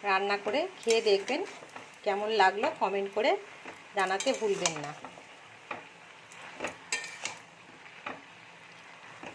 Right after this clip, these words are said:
এর মধ্যে চাইলে আপনারা কেউ সর্ষে বাটাও দিতে পারেন, কিন্তু এমনিতেই গরম, তার উপরে পুঁই শাক, আবার চিংড়ি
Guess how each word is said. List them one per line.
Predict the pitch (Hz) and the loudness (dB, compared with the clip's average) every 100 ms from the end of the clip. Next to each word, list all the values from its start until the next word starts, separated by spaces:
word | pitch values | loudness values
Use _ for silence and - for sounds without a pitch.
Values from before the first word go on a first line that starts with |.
| 233 | -6
এর | 226 | -2
মধ্যে | 247 285 285 | 0 0 6
চাইলে | 247 233 262 233 | 6 8 4 4
আপনারা | 240 233 226 | 2 2 2
কেউ | 285 269 | 0 -2
সর্ষে | 240 220 262 240 | -2 0 4 4
বাটাও | 226 247 233 | 6 2 2
দিতে | 214 226 | -2 4
পারেন, | 214 202 320 - - - - | 6 6 2 -4 -10 -20 -12
কিন্তু | 220 214 233 233 226 - - - - - - - - - - - | -8 -6 -4 -2 -4 -8 -18 -18 -6 -4 -4 -8 -10 -12 -10 -2
এমনিতেই | 220 233 240 269 262 220 | 0 0 0 2 4 6
গরম, | 214 220 240 254 - - - - | 6 6 2 -4 -4 -4 -4 4
তার | 202 202 | 8 8
উপরে | 226 247 247 - | 6 0 -2 -2
পুঁই | 233 233 - | -8 -6 4
শাক, | 254 - - - - - - - - - - - - - - - 190 | 4 4 -2 -20 -12 -12 -12 -16 -20 -20 -20 -20 -20 -20 -20 -4 2
আবার | 220 226 - | 4 4 2
চিংড়ি | 233 233 | 0 2